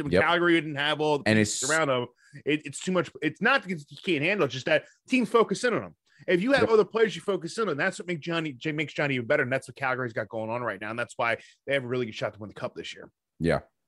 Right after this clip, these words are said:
Speaker 1: And, and honestly, but if they win the cup, then it's more of enticing that Johnny just stays up there.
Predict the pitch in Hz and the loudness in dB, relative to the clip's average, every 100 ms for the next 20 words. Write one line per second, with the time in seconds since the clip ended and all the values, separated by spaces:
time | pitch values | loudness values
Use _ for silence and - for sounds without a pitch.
0 | _ 104 101 - 107 101 104 110 120 107 | _ 0 2 2 0 2 2 4 4 2
1 | 95 92 92 90 101 87 90 101 - _ | 2 2 2 0 0 -2 2 0 0 _
2 | 80 95 90 78 92 87 82 80 80 78 | -2 0 0 -2 -2 0 -2 -4 -6 -6
3 | 73 69 78 69 67 67 - 69 62 64 | -6 -4 -4 -4 -6 -8 -2 -2 0 -4
4 | 62 53 | -4 -8